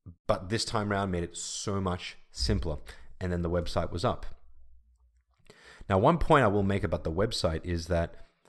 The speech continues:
for Attica, that website, I think right now is in its third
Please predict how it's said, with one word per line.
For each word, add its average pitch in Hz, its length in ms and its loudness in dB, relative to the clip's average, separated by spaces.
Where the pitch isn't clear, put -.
for - 300 0
Attica, 135 520 0
that 131 200 4
website, 151 520 0
I 101 100 2
think - 340 -4
right 92 300 0
now 98 240 2
is 87 160 -4
in 90 60 0
its - 160 -4
third 104 420 0